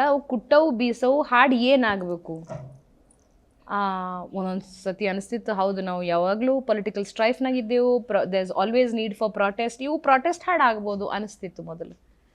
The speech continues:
But ಪ್ರೊಟೆಸ್ಟ್ ಹಾಡ್ ಆದ್ರೂನು there is, of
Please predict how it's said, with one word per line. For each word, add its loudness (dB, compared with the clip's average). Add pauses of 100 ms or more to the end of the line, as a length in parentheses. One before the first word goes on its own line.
(320)
But 2
ಪ್ರೊಟೆಸ್ಟ್ 4
ಹಾಡ್ 10
ಆದ್ರೂನು 4
there 2
is, 2 (500)
of 0